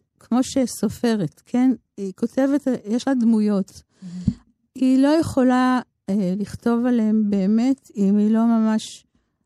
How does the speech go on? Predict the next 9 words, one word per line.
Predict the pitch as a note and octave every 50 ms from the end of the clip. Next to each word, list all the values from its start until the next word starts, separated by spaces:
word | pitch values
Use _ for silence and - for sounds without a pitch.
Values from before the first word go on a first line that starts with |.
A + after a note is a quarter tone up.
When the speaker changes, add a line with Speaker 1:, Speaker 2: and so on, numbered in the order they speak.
| _ _ _ _ _ _ _ _
Speaker 1:
אוהבת | G#3 G3+ G#3 A3+ A#3+ A#3+ C4+ -
אותם | C#4+ C4 - B3 A#3+ A#3 A3+
ומבינה | A3+ A3 A3 G#3 G3 F#3+ G3 G3+ G#3 G3+ F#3
אותם. | F#3 F#3+ - - - G3 G#3+ G3+ G#3+ - _ _ _ _ _ _ _ _ _ _ _ _ _ -
אפילו | G#3+ - - D4 D4 D4+
אם | D4+ C#4+
הם | C4+ B3+ A#3+ A#3
אנשים | A#3 A3 - - A3 B3+
מאוד | B3 A#3 A3+ G#3+